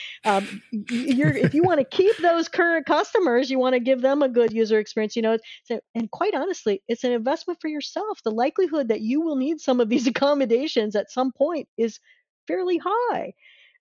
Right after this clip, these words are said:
Speaker 1: Uh, so, you know, invest there too. So all of those reasons for making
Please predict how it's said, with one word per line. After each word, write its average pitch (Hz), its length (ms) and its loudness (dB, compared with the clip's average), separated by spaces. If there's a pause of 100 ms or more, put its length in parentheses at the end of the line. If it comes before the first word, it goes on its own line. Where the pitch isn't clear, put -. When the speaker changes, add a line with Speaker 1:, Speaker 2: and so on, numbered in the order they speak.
(100)
Speaker 1:
Uh, 196 360 2 (200)
so, 269 380 2 (520)
you 277 140 -2
know, 277 160 4
invest 254 560 -2
there 320 220 -2
too. 392 180 2
So 285 300 0
all 440 260 4
of 370 80 -4
those 381 240 0
reasons 240 800 -2 (160)
for 233 220 0 (920)
making 285 600 0